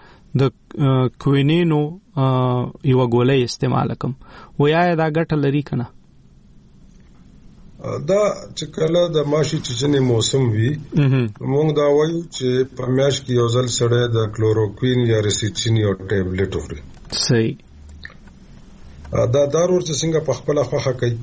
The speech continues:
Speaker 1: او په ځان یې چې
Speaker 2: نو
Speaker 1: شک راشي، د دا ښه سم لیکلي دي.
Speaker 2: او په شک رالو، نو ما همدغه خبره کوله چې که دې ټول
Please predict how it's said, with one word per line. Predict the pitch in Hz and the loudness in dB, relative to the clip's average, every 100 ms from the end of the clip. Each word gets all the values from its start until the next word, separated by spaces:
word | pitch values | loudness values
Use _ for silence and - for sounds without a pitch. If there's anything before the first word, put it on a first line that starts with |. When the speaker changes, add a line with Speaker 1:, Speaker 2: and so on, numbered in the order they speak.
| - - - | -12 -12 -2
Speaker 1:
او | 147 131 131 | 2 2 0
په | 123 | 0
ځان | 143 156 156 | 0 2 0
یې | |
چې | 123 | 0
Speaker 2:
نو | 123 | -2
Speaker 1:
شک | - 147 143 | -2 -2 -2
راشي، | 120 135 139 | -2 -2 -2
د | 131 | 0
دا | 123 131 | 0 -2
ښه | - 131 | -2 -4
سم | - - | -2 0
لیکلي | 131 120 - 117 | 0 0 -2 -4
دي. | 123 - - | -4 -8 -6
Speaker 2:
او | 117 110 - | -6 -6 -2
په | 139 | -2
شک | - - - 151 | 0 -2 0 0
رالو، | 156 170 180 | 2 2 2
نو | 170 156 156 151 - - - - | 2 0 0 -6 -18 -20 -18 -6
ما | 135 143 | 0 2
همدغه | 151 151 185 - | 2 0 -2 -2
خبره | 147 151 143 160 156 | -2 -2 0 0 0
کوله | 156 160 165 170 | 0 0 2 2
چې | 165 135 139 143 131 - | 0 -4 -2 -2 -4 -2
که | 139 | -2
دې | 135 127 151 156 151 - - - - - - - | -2 -2 0 2 2 0 -8 -20 -20 -20 -8 0
ټول | 170 | 2